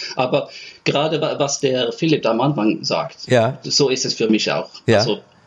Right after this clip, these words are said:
Speaker 1: alles andere war mir fremd, Trainingspläne und, und das alles drum und dran. Also es, für mich macht es Sinn,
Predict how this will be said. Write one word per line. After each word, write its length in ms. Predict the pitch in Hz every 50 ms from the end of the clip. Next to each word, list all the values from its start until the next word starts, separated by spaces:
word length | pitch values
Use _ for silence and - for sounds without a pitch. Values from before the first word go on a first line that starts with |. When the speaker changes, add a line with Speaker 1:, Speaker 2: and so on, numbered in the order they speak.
| _ _ _ _
Speaker 1:
alles 260 | - - 147 160 151 -
andere 280 | 123 131 131 127 135
war 160 | 131 113 110
mir 120 | 113 110 104
fremd, 360 | - - 101 104 101 98 -
Trainingspläne 720 | - 107 104 107 107 107 - - 110 104 101 101 104 104
und, 260 | 98 95 - - - -
und 160 | 120 101 -
das 160 | 104 107 -
alles 240 | - 101 107 107 -
drum 180 | - 107 104 107
und 120 | 101 -
dran. 300 | - 95 101 107 110 113
Also 400 | - 117 120 - - 117 - - - - - - - - _ _ _ _ _ _ _
es, 280 | - 143 127 127 - - _ -
für 120 | - 127
mich 340 | 123 139 180 185 - - - -
macht 240 | - 127 131 127 -
es 140 | 127 123 147
Sinn, 280 | 143 165 190 214 214